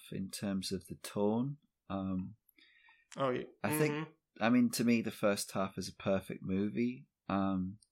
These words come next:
Speaker 1: but I think in the second half,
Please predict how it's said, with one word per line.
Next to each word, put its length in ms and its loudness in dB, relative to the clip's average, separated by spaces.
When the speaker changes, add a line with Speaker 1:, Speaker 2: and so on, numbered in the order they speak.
Speaker 1:
but 300 6
I 80 4
think 320 0
in 80 2
the 60 -2
second 500 -2
half, 460 0